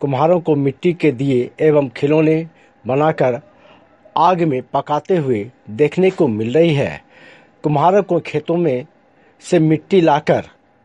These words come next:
चाक पर मिट्टी के दिए, खिलौने तथा अन्य सामान बना रहे हैं, जिससे दीपावली में इसे बेचकर वह पर्व की खुशियां अपने परिवार के संग बांट सके।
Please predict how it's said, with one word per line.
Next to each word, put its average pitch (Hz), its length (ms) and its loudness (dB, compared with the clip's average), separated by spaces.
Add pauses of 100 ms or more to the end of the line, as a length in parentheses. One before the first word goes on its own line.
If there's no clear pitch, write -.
(260)
चाक 175 340 0
पर 151 120 0
मिट्टी 147 480 -8
के 135 100 -6
दिए, 123 400 -6 (180)
खिलौने 147 500 0 (120)
तथा 139 200 0
अन्य 180 400 0
सामान 127 440 -4 (300)
बना 120 280 0
रहे 170 180 4
हैं, 147 300 -2 (360)
जिससे 135 540 -2 (340)
दीपावली 170 580 2
में 147 240 0 (140)
इसे 156 240 -4
बेचकर 135 520 0
वह 131 380 0 (440)
पर्व 175 240 4
की 113 400 -10
खुशियां 156 500 -2 (120)
अपने 143 280 0
परिवार 143 500 2
के 113 180 -6
संग 131 460 -2 (640)
बांट 170 300 2
सके। 123 360 -6